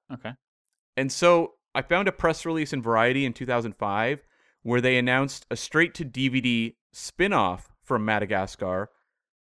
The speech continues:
Speaker 2: about the penguins.
Speaker 1: Mm.
Speaker 2: So the idea initially was that they were just gonna crank out a straight-to-video movie about the penguins and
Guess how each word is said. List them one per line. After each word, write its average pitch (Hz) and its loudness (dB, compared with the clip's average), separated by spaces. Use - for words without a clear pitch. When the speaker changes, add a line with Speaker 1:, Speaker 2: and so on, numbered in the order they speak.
Speaker 2:
about 117 -2
the 131 -2
penguins. 151 0
Speaker 1:
Mm. 92 -12
Speaker 2:
So 120 4
the 131 2
idea 143 4
initially 160 0
was 123 4
that 113 -8
they 123 2
were 143 0
just 131 -8
gonna 123 0
crank 123 -2
out 110 0
a 104 -2
straight-to-video 120 -2
movie 110 -2
about 101 -4
the 101 -10
penguins 95 -8
and 95 -10